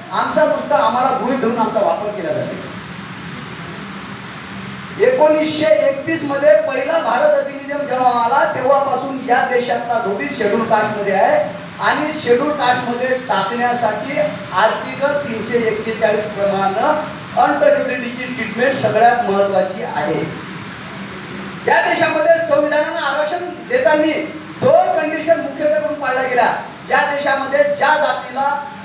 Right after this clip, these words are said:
पूर्वा-, पूर्वाश्रमीचे एकोणीसशे पन्नासच्या पहिले ज्या ज्या जातींना अस्पृश्यतेची वागणूक मिळाली, त्या सर्व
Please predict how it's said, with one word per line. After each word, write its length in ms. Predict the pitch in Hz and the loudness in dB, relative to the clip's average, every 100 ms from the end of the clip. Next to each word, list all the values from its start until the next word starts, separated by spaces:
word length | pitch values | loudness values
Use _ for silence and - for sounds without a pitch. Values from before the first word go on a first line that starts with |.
| - - - | -14 -12 -8
पूर्वा-, 720 | 262 302 359 - - - - | 0 2 4 2 -2 -6 -10
पूर्वाश्रमीचे 960 | 247 349 381 320 311 311 285 - - - | 2 4 4 2 0 2 4 4 2 -2
एकोणीसशे 440 | 220 302 302 294 302 | -2 0 -2 2 2
पन्नासच्या 560 | 294 269 277 269 277 | 2 2 0 2 4
पहिले 460 | 269 254 247 294 302 | 2 2 2 4 4
ज्या 180 | 226 233 | 4 2
ज्या 180 | 285 | 2
जातींना 420 | 277 247 247 - 247 | 2 0 -2 -4 -2
अस्पृश्यतेची 800 | 220 - 226 - 240 226 196 | -2 -4 -4 0 2 0 -2
वागणूक 400 | 220 196 196 202 202 | 2 2 2 0 0
मिळाली, 420 | 190 190 185 294 - - - | 2 2 2 -2 -6 -10 -2
त्या 160 | 247 240 | 0 0
सर्व 500 | 240 - 277 294 | -2 2 4 6